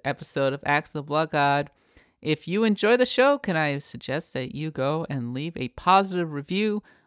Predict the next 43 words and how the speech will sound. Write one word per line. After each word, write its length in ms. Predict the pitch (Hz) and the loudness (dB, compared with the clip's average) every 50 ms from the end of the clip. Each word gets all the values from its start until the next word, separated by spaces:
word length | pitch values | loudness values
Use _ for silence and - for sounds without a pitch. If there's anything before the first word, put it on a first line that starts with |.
| _ _ | _ _
over 220 | - 226 233 214 | 4 4 6 6
on 120 | 180 165 156 | 4 4 4
iTunes 580 | 151 151 151 - - 156 156 151 151 151 - | 2 0 -2 -2 -2 -2 0 0 -2 -2 -4
or 60 | 135 127 | -6 -8
Stitcher, 360 | - - 139 135 - - 123 | -6 -6 -8 -6 -4 -4 -4
wherever 420 | 123 123 127 127 127 123 120 127 - _ _ | -2 -2 -4 -2 -2 -4 -4 -4 -10 _ _
the 80 | - 143 | -16 -12
podcatcher 720 | _ - - 147 143 - - 147 135 - - 127 123 117 | _ -4 -4 -4 -4 -4 -6 -8 -8 -4 -4 -4 -4 -4
of 120 | - - - | -6 -10 -12
your 80 | 127 | -14
choice. 420 | 123 - - - 165 170 170 170 - | -14 -8 -2 2 2 2 2 0 -8
You 60 | - | -18
can 100 | - - | -18 -4
follow 220 | - 151 147 147 | 0 0 2 2
me 180 | 143 160 196 208 | 2 2 2 4
on 120 | 185 170 | 4 2
Twitter 280 | 165 - - 208 180 147 | 2 2 2 4 4 4
at 120 | 131 120 | 2 2
the 120 | - - 170 | -2 -4 -6
underscore 340 | 160 135 127 - - 143 135 | -6 -6 -8 -8 -8 -10 -10
catbot. 520 | - - 160 160 _ - 120 110 110 - _ _ | -8 -8 -8 -8 _ -4 -4 -4 -4 -6 _ _
You 80 | _ - | _ -20
can 80 | _ | _
follow 200 | _ 139 131 123 | _ -2 0 0
Nadia 400 | 117 117 117 131 135 120 113 104 - | 0 0 -2 -2 -2 -2 -4 -6 -6
at 260 | - 139 135 131 - | -6 -6 -6 -6 -6
Nadia 260 | - 117 117 117 110 | -6 -6 -6 -6 -8
Oxford. 540 | 110 113 123 131 - - - 135 131 131 - - - - _ - _ _ _ _ _ | -6 -6 -6 -6 -6 -6 -2 0 0 0 -2 -8 -20 -20 _ -20 _ _ _ _ _
I 100 | - 151 | 4 6
am 120 | 170 156 139 | 6 6 4
on 120 | 123 127 | 0 -2
Twitch 420 | - - 143 143 147 - - - - | -4 -4 -4 -4 -4 -4 -8 -12 -8
at 320 | - 120 120 101 _ - _ | -6 -4 -4 -6 _ -12 _
Cat 220 | - 165 151 - | -6 -6 -4 -2
Bailey 220 | - 139 135 131 139 | -2 -2 -2 -4 -6
T 560 | - - 143 131 127 - - _ - 151 143 | -6 -4 -2 -2 -2 -4 -8 _ -8 -8 -6
V. 240 | 139 156 165 208 220 | -4 -2 -2 -2 -4
She 200 | - - 233 247 | -4 -4 -4 -4
is 100 | 254 240 | 0 0
on 140 | 220 220 214 | 0 0 0
Twitch 320 | 220 220 214 214 - - | 0 0 -2 -2 -2 -2
at 300 | - 190 185 - _ _ | 0 0 0 -2 _ _
Actung 720 | - - 190 - - _ - - 208 214 202 202 202 208 | -6 -6 -6 -6 -12 _ -6 -4 -4 -2 -2 -4 -6 -8